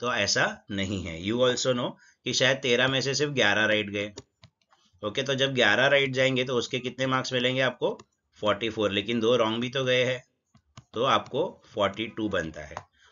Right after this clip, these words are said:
So from a potential fifty-two marks, you are getting forty-two marks। ओके,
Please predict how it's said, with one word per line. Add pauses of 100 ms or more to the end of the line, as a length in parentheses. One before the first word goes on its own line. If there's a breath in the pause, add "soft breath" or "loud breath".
(120)
So
from
a
potential
fifty-two
marks, (100)
you
are
getting (640)
forty-two
marks। (440 soft breath)
ओके,